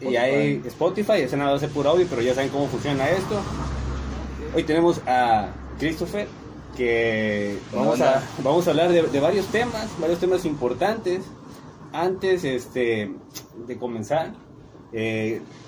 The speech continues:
Speaker 1: no empiecen a extrañar a los, a los otros vatos que también han estado aquí, también van a seguir viniendo, vamos a tener más invitados, van a, vamos a... Va a seguir viniendo, va a seguir.
Speaker 2: Sí, a huevo,
Speaker 1: Sí.
Speaker 2: güey.
Speaker 1: Entonces, pues, eh,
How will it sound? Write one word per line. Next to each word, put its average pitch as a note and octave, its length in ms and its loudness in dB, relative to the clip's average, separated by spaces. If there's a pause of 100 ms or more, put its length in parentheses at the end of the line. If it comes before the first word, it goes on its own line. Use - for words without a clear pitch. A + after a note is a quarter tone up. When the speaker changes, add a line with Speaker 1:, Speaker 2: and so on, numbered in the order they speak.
(120)
Speaker 1:
no B2+ 340 -2
empiecen D3 340 0
a - 40 0
extrañar B2 400 0
a C#3 60 2
los, A#2 220 0
a G#2 100 0
los G#2 100 -4
otros C#3 220 -2
vatos D3 280 2
que C#3+ 100 -2
también C3 360 0
han C3+ 120 0
estado C#3+ 260 2
aquí, C3 220 0
también C3+ 300 0
van C3 140 0
a B2+ 40 0
seguir C3 260 -2
viniendo, D3+ 380 0
vamos B2 180 -4
a G#2+ 60 -8
tener A2+ 240 -4
más A2 200 -2
invitados, B2 580 -2
van A#2 180 -4
a, G2+ 60 -6
vamos A2+ 360 -6
a... E2 240 -8 (360)
Va F3 80 0
a F3 40 0
seguir F3 220 2
viniendo, G3 340 -2
va C#3+ 100 -2
a D#3 60 -10
seguir. F3+ 160 -4
Speaker 2:
Sí, - 60 -2
a B2+ 60 -2
huevo, A#2 240 -4
Speaker 1:
Sí. B2 100 -8
Speaker 2:
güey. - 80 -6 (1000)
Speaker 1:
Entonces, A3 520 2
pues, E3 600 2 (160)
eh, A#2+ 560 2